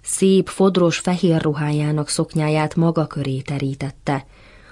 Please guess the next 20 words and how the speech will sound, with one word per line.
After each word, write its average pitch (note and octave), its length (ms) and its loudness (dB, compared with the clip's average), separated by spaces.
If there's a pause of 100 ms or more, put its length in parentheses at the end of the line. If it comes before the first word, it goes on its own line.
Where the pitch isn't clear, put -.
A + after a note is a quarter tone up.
Az A3+ 180 0
arcát B3 360 0
nem G#3 220 6
láttam, E3 420 0
mert D#3 300 0
háttal D3 480 -6
ült. C#3+ 360 -2 (500)
Egy G#3+ 200 0
hegedű F#3 420 0
nyakát C#3+ 360 -2
szorongatta, D3 840 -2 (100)
maga F3 260 2
a D3 40 2
hangszer D#3 440 -4
a A3 60 0
pázsiton C#3+ 580 -4
állt, C#3 380 -6 (200)
mintha G#3 440 2 (100)
rátámaszkodott C#3 920 -4
volna. C#3 420 -4